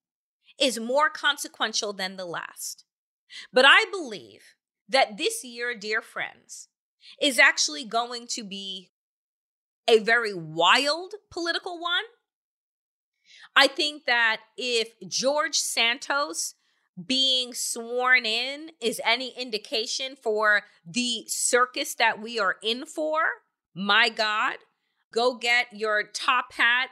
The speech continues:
and your lion tamers, because that's what we're going to be doing. But also, I'm gonna tell you, maybe it's because I've slept a lot.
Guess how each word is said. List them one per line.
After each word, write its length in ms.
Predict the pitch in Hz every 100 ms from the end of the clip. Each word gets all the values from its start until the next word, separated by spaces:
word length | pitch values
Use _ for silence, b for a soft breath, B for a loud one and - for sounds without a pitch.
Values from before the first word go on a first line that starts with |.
| -
and 400 | 220 208 208 202
your 260 | 196 220
lion 520 | 202 208 220 254 262
tamers, 580 | - 277 277 285 320 381
because 460 | - 220 240 220 208 b b
that's 320 | 170 220 247 -
what 180 | 254
we're 120 | 233 240
going 240 | 247 240
to 40 |
be 140 | 226 226
doing. 420 | 196 359 359 254
But 180 | 240 254
also, 680 | 294 453 523 - 180 131 - _ _ _ _ _ _ _ _ _ _ _ _ -
I'm 240 | 285 415
gonna 140 | 453 453
tell 320 | 392 392 453
you, 140 | - - _ _ _
maybe 320 | 160 180 196 269
it's 140 | -
because 380 | 294 294 302 302
I've 180 | 302 302
slept 420 | - 339 415 -
a 60 |
lot. 280 | 339 123 -